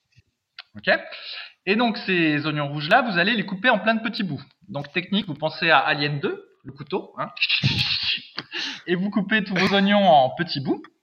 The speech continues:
Ensuite, vous les mettez dans une poêle et vous allez les rev-, les faire revenir dans un peu d'huile. Attention, je dis bien un peu d'huile, hein, c'est pas, euh, pas faire comme les Espagnols. Donc, deux Z, le Z deux euros pour l'huile.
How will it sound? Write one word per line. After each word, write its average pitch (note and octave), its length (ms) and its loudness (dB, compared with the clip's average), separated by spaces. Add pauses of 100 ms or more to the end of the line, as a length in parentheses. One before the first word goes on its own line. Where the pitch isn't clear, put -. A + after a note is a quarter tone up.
(560)
Ensuite, G#3 320 2
vous F#3+ 100 -2
les E3+ 100 2
mettez G3 300 2
dans E3 120 2
une C#3+ 220 -2
poêle G#3+ 500 6
et D3+ 60 -4
vous D#3 180 -4
allez F#3+ 180 4
les F#3 100 0
rev-, F3 300 0 (200)
les D3 80 -8
faire F3+ 220 2
revenir F#3+ 400 0
dans F3+ 240 6
un G3+ 100 6
peu G#3+ 240 2
d'huile. C#3 460 -4
Attention, - 320 -6
je F#3 80 -4
dis D3+ 120 -4
bien G#3 220 4
un G3 120 4
peu G#3+ 180 -2
d'huile, D#3 240 -2
hein, C3 200 0
c'est C3 140 -14
pas, E3 380 8
euh, A#2 220 2 (320)
pas D#3+ 100 6
faire F#3+ 220 2
comme D#3+ 140 0
les D3 140 0
Espagnols. D#3+ 460 2 (320)
Donc, F#3 320 -4
deux C#3 180 0
Z, A3 360 2 (200)
le F3+ 140 -2
Z G3 240 0
deux F3+ 180 0
euros F#3 220 -2
pour D#3 180 -4
l'huile. D4 160 -4